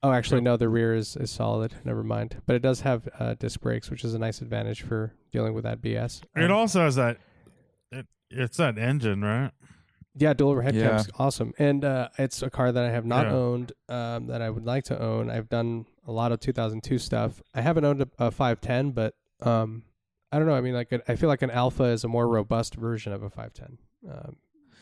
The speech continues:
Speaker 1: so
Speaker 3: I'm gonna, just for the sake of the podcast here, I'm going two thousand two Alpina,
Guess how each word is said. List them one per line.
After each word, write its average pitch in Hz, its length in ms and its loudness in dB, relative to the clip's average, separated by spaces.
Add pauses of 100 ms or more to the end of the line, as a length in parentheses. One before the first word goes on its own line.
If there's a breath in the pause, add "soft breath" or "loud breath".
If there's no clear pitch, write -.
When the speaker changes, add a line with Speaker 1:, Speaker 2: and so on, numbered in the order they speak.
(400 soft breath)
Speaker 1:
so - 420 -12
Speaker 3:
I'm 123 100 -2
gonna, 113 260 4
just 92 320 -4
for 110 120 2
the 95 80 2
sake 95 320 0
of 90 280 -2
the - 60 -20
podcast 92 540 0
here, 95 120 2
I'm 98 100 -2
going 101 240 0
two 135 180 0
thousand 92 400 0
two 104 240 0
Alpina, 95 800 0